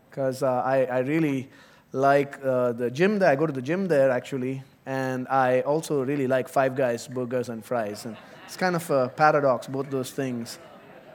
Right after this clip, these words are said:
Um,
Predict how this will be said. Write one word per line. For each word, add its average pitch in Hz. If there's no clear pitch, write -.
Um, 135